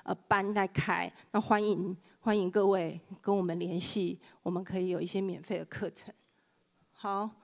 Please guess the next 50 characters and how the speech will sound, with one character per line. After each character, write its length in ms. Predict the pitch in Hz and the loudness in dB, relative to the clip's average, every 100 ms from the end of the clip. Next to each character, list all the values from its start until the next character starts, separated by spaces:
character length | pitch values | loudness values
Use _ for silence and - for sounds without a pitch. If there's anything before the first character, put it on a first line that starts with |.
| _ _ | _ _
好， 180 | - 185 | -6 -2
这 160 | 214 | 0
边 280 | 220 220 220 | 4 4 4
就 120 | 220 | 2
是 260 | 208 220 208 - - - _ _ _ | 2 4 2 0 -20 -20 _ _ _
大 140 | - 208 | -4 0
老 160 | 190 | 2
板 220 | 196 170 | 4 2
上 220 | 175 220 202 | 0 0 2
半 240 | 208 190 | 2 2
天， 380 | 180 180 185 180 - _ _ | 0 -4 -4 -12 -16 _ _
那 160 | 208 196 - - _ _ _ | -4 -4 -6 -20 _ _ _
不 80 | 208 | -2
同 220 | - 175 | -2 -2
的 100 | 175 | -2
人 180 | 165 170 | -4 -2
可 120 | 202 | 0
以 80 | 170 | 0
上 200 | 202 196 | 0 0
到 200 | 190 180 | 0 0
最 260 | - 220 | 2 2
多。 320 | 214 208 202 214 - - _ | 4 4 4 2 -8 -20 _
如 160 | - 233 | 2 4
果 140 | 226 | 4
上 260 | 180 269 226 | 2 2 4
到 200 | 226 214 | 4 4
这 160 | 220 220 | 4 0
种 200 | - 175 | 0 -4
进 220 | 240 214 | 0 0
阶 260 | 190 185 | 2 0
上 240 | 190 214 190 | 2 2 2
完， 240 | 170 175 | 0 -2
你 80 | 196 | -4
可 240 | 190 185 | -4 -2
以 180 | 185 190 | -2 0
有， 320 | 180 143 - 196 - - - - - _ - | -2 -2 -6 -10 -14 -18 -20 -20 -20 _ -8
你， 160 | - 196 - | -2 -2 -4
你 260 | 220 190 160 | -2 -2 4
会 240 | 254 214 - - | 4 4 0 0
用 180 | 220 | 2
I 180 | 202 180 | 2 -2
S 140 | 190 156 | -2 -4
O 140 | - | -6
去 160 | - 208 | -6 -2
算 320 | - 180 165 | 4 4 4
这 140 | 190 | 0
些 180 | 180 175 | 2 -2
标 260 | - 170 180 | 2 2 0
准， 200 | - - - _ _ | -4 -14 -14 _ _
好。 220 | - 175 | -8 -8